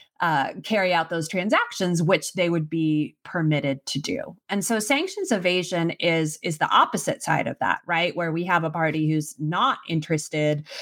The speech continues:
uh, in abiding by the, sometimes the letter, sometimes the spirit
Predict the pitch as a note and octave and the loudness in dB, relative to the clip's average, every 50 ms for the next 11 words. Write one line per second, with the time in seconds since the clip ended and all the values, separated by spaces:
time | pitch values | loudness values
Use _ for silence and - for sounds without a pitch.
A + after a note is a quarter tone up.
0 | - - - - C#3+ D3+ D3 C#3+ C#3+ C#3+ C#3+ - - F3 F3 D#3+ D#3 D3+ D3+ C#3 | -14 -14 -6 -2 0 2 2 2 2 0 -2 -2 -2 0 2 2 2 2 2 2
1 | D3+ D3+ D#3+ D3 D3+ D3+ D3+ D3+ D#3 D3+ D3 C#3+ C#3+ C#3+ C#3 C#3 C#3 D3 C3+ - | 2 2 2 2 2 2 2 0 0 0 0 0 2 2 2 2 0 0 -2 0
2 | C#3+ C#3 C3+ C3+ C#3 C#3 C#3 C#3 - - - - - - F#3+ F3+ E3+ D#3 D#3 D#3+ | 0 2 2 2 2 2 0 -2 -4 -10 -14 -8 0 0 2 2 2 2 0 -2
3 | D#3 - F3+ G3+ C#4+ D4 B3+ B3+ A#3 A#3 - - F#3 F3+ F3 F3 E3+ E3 D#3 - | -2 -4 -2 0 2 2 2 0 -2 -2 -2 -2 -2 -2 -2 0 0 -2 -2 -2
4 | - E3 D3+ - - - A#3 A3+ A3 A3 G#3+ G#3 - | -2 -2 -2 -2 -4 -4 -2 0 0 2 2 0 0